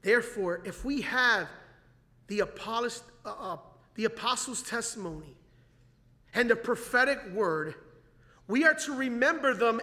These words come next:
as authoritative for doctrine and truth to be practiced. If we have the words of the apostles stating the reality, the commandments,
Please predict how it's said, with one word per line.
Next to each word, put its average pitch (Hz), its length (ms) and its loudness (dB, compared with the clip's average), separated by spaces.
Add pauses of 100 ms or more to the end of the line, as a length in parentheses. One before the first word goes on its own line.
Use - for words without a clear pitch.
as 226 240 4
authoritative 269 880 -2 (720)
for 247 280 4
doctrine 330 640 4 (220)
and 262 220 4
truth 294 500 4 (300)
to - 120 -4
be 220 120 -2
practiced. - 960 -4 (920)
If 330 220 0
we 330 140 0
have 285 300 4
the 226 180 -6 (380)
words 320 380 4
of 311 100 -4
the 311 100 0
apostles 277 800 -2 (200)
stating 294 600 2
the 247 80 2
reality, 247 560 4
the 196 140 -2
commandments, 247 800 4